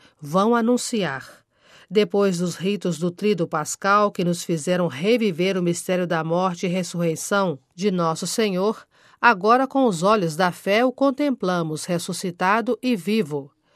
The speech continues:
Nós também somos chamados a encontrá-lo pessoalmente e a nos tornar seus anunciadores e testemunhas.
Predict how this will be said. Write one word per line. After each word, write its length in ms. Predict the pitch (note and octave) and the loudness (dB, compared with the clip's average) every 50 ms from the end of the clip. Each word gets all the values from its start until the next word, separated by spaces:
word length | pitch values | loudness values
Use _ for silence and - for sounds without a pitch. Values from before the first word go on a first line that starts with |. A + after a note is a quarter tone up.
| _ - - - | _ -20 -18 -6
Nós 260 | - F#3+ G3 G3 - - | 0 2 2 2 0 0
também 440 | - G#3+ F#3+ F3+ F3 F3+ F#3 F#3+ | 0 0 2 2 2 2 0 0
somos 320 | F3 - G3 F3+ F3+ F3+ - | -2 -2 -2 -2 -2 -2 -2
chamados 580 | - G#3 F3+ E3+ E3+ E3+ F3 F3 F3 D#3 D#3 | -2 -2 0 0 2 2 0 0 0 -2 -2
a 100 | F3+ F3+ | -2 -2
encontrá-lo 640 | F3+ F#3 F3+ - F3+ E3+ - - E3+ E3+ E3+ E3+ E3+ D#3+ | -2 -2 -2 -2 -2 -2 -2 -2 0 0 2 2 0 0
pessoalmente 920 | - E3 E3 - - E3+ D#3+ D#3 D#3 E3 F3+ G#3+ A#3+ A#3 - - F3 D3 - _ _ - | 0 -2 -2 -2 -4 -4 -4 -4 -4 -2 -2 -2 -2 -2 -2 -4 -6 -6 -6 _ _ -4
e 100 | G3+ G#3+ | 0 0
a 80 | A3+ A3 | 2 2
nos 180 | A#3+ A#3+ - - | 2 0 -2 0
tornar 540 | - A#3 G3+ E3 D#3+ F3 F3+ F#3 F#3+ F3 | 0 0 0 0 -2 0 0 0 0 0
seus 340 | - - - F#3+ F3+ E3 D3 | -4 -4 -2 -2 -2 0 0
anunciadores 960 | F#3+ A3 B3 C4 B3 - - C4+ C4 C4 A3 E3+ E3 E3+ F#3+ F#3+ F3+ E3+ D#3+ | 0 0 2 0 -2 -2 -2 -2 0 0 0 0 0 0 0 0 -2 -2 -2
e 80 | F3 E3+ | -2 -2
testemunhas. 960 | - E3+ E3+ - - G3+ F#3 F3 F3+ G3 G3 E3+ C#3 C#3 C3+ - - - | 0 -2 -2 -2 -2 -2 -2 0 0 0 0 -2 -4 -6 -8 -10 -10 -10